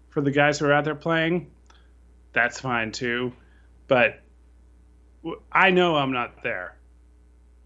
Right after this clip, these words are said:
I know nobody else is there. Like, I don't need anything to make me feel like they are or, or I'm not. One silver lining of all this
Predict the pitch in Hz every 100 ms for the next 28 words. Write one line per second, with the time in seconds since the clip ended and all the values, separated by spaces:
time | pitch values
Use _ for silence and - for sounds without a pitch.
0 | - - - 151 160 175 175 170 170 180
1 | 160 127 120 95 92 - _ - 131 127
2 | 147 156 131 127 147 151 151 147 135 -
3 | 139 143 139 143 131 131 131 127 127 120
4 | 135 135 123 113 107 _ _ _ _ _
5 | _ _ _ - 135 127 127 131 117 117
6 | 117 117 120 120 127 123 - - - _
7 | - 123 156 185 190 151 147 175 180 139
8 | 123 110 107 135 -